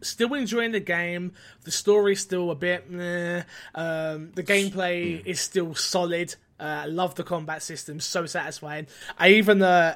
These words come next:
Speaker 1: I had to go to the toilet when I was streaming it the other day. Haley played for a little bit. And, uh, even she was
Speaker 2: <laughs>
Speaker 1: like, "Yo, this combat system is pretty good. What's this?" And I was like, "Yo, you're like Batman. If you like this, you're like Batman."
Speaker 2: Yeah.
Speaker 1: So, yeah, interesting. Interesting
Speaker 2: It,
Speaker 1: one.
Speaker 2: yeah, the story is, I'm gonna,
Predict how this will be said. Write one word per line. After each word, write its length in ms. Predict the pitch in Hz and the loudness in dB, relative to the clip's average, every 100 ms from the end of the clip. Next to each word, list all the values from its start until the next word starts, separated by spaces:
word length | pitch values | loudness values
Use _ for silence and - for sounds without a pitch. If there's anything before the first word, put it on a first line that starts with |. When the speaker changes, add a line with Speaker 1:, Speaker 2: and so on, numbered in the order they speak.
| - | 2
Speaker 1:
I 140 | 180 | 6
had 80 | 190 | 6
to 40 | 160 | 6
go 60 | |
to 40 | 156 | 0
the 100 | - | 4
toilet 260 | 202 156 | 4 4
when 100 | 143 | 0
I 60 | 143 | -4
was 100 | 151 | -4
streaming 260 | 180 165 156 | -4 -4 -4
it 40 | |
the 60 | 151 | -4
other 120 | 151 | -2
day. 140 | 170 139 | -2 2
Haley 340 | 160 180 147 | 2 2 0
played 240 | 135 131 | -6 -8
for 120 | - 143 | -6 -8
a 20 | |
little 180 | 123 120 | -8 -10
bit. 220 | 123 - - - - | -12 -12 -14 -10 0
And, 260 | 175 170 | 2 4
uh, 160 | 170 170 208 | 2 2 2
even 280 | 262 247 | 2 2
she 280 | 214 - 254 | 2 2 4
was 180 | 202 170 | 4 2
Speaker 2:
<laughs> 120 | 175 170 | 2 2
Speaker 1:
like, 320 | 170 170 - - _ - | 0 -4 -18 -20 _ -2
"Yo, 440 | 233 269 160 135 151 | 6 8 6 2 -2
this 180 | 302 349 | 2 2
combat 400 | - 370 247 190 | 4 4 6 4
system 580 | 196 190 - 156 143 143 _ _ _ - | 0 -2 -2 -6 -6 -12 _ _ _ -8
is 100 | 208 | 0
pretty 220 | - 208 | 4 4
good. 260 | 180 311 165 | 6 4 4
What's 200 | 240 - | 2 2
this?" 200 | 254 139 | 0 0
And 80 | 170 | -4
I 40 | |
was 80 | 175 | -2
like, 140 | 160 | 0
"Yo, 120 | 180 | 2
you're 180 | 135 143 | 2 0
like 220 | 143 131 | 0 0
Batman. 300 | 135 131 107 | 2 2 0
If 120 | 117 175 | -4 4
you 60 | |
like 180 | 220 196 | 8 8
this, 160 | 180 - | 4 -2
you're 100 | 135 | -4
like 180 | 127 139 | -4 -6
Batman." 380 | 113 95 92 - 113 | -8 -10 -20 -18 -14
Speaker 2:
Yeah. 220 | 90 - | -12 -10
Speaker 1:
So, 440 | - 143 135 135 139 | -4 -2 0 -2 -2
yeah, 300 | 160 123 117 | -4 -4 -6
interesting. 540 | 170 165 131 117 - 113 | -8 -6 -8 -10 -14 -14
Interesting 360 | 160 139 143 175 | -10 -4 0 0
Speaker 2:
It, 60 | 113 | -2
Speaker 1:
one. 140 | 117 - | -10 -4
Speaker 2:
yeah, 300 | 165 156 127 | 2 2 2
the 120 | 147 | 0
story 420 | - - 233 285 160 | -2 0 2 2 2
is, 220 | - - | 0 -4
I'm 220 | 135 165 | 0 2
gonna, 160 | 175 | 2